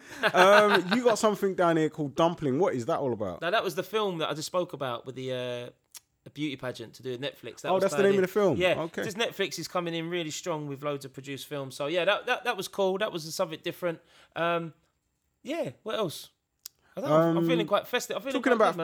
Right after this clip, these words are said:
Speaker 2: man.
Speaker 1: films, do you remember that whole thing about, is Die Hard a Christmas movie? Do you think Die Hard is a Christmas movie?
Speaker 2: Yeah, yeah, it's definitely in the top handful of, of sort of non-Christmassy films that are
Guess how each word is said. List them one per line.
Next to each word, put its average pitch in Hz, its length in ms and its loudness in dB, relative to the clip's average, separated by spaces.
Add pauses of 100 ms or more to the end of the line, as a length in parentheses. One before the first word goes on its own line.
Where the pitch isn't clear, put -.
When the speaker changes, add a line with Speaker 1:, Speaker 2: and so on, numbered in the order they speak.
Speaker 2:
man. - 100 -16
Speaker 1:
films, 190 360 6
do 202 100 -8
you 220 60 0
remember 220 180 2
that 180 160 6
whole 175 200 4
thing 175 260 2
about, 127 260 4
is 127 160 0
Die 143 200 4
Hard 131 180 2
a - 20 -10
Christmas - 400 -8
movie? 101 300 -4
Do 123 100 -16
you 123 40 -12
think 147 200 -10
Die 143 200 -2
Hard 139 280 -2
is 131 140 -8
a 135 40 -12
Christmas 139 380 -12
movie? 151 320 -10 (500)
Speaker 2:
Yeah, 156 280 -4 (100)
yeah, 165 140 -2
it's 123 160 -4
definitely 131 380 -8
in 120 60 -8
the 120 60 -8
top - 360 -8 (640)
handful 131 500 -8
of, 117 160 -20
of 113 200 -12 (200)
sort - 240 -12
of 117 120 -16
non-Christmassy 139 600 -10
films 123 360 -12
that 123 120 -8
are 123 260 -8